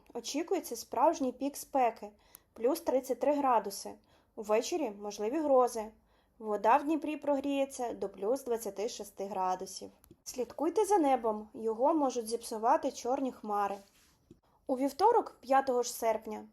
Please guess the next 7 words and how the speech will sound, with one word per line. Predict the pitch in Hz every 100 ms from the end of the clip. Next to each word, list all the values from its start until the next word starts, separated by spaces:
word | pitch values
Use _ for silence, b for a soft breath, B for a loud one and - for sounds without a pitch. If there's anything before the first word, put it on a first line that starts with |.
| _ 311 -
очікується | 359 403 539 320 285 240
хмарна | 294 381 370 311
погода. | 247 220 214 208 196 - b b b b -
Також | 220 214 294 392 -
будуть | 254 214 220 277 -
короткі | 220 214 220 -
дощі. | 214 214 - - 190